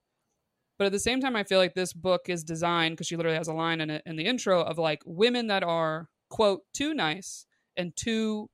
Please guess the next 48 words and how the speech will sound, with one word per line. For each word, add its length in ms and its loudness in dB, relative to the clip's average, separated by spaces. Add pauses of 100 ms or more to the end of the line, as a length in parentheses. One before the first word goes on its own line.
(120)
overextend 640 2
themselves 720 -4 (420)
to 100 -6
try 180 -2
to 80 -6
get 180 -12
guys." 260 -4
So 140 4
it 80 4
is 200 2
trying 240 0
to 80 -2
change 260 -2
your 80 -4
behavior. 480 -2
That 140 2
is 180 -2 (140)
for 180 -4
sure 200 -2
true. 300 -6 (340)
But 220 6
that's 240 2
why 140 4
some 380 0
of 80 2
the 100 2
advice 480 0 (260)
I 200 0
do 200 0
agree 300 0
with. 380 0 (340)
And 120 -6
if 160 -6
anything, 460 -2
reading 300 -2
this 180 -6
book 400 -2
made 320 -4
me 420 -6 (400)
more 240 2
point 340 -6
out 220 -4
specific 460 -8
things 320 -2
that 80 -4
I 100 -2
just 220 -10
went, 180 -8